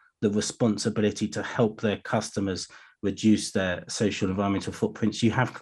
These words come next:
big companies like Unilever, which of course makes, uh, washing powder and lots of other household products.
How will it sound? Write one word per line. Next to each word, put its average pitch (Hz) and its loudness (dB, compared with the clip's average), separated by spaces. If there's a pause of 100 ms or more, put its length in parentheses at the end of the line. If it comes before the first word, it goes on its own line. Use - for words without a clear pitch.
big 143 8
companies 135 6
like 107 4
Unilever, 123 8
which 110 -4
of 98 -4
course 104 4
makes, 98 0 (160)
uh, - -6
washing 104 4
powder 110 4
and 101 6
lots - 0
of 110 4
other 104 2 (440)
household 110 4
products. 104 0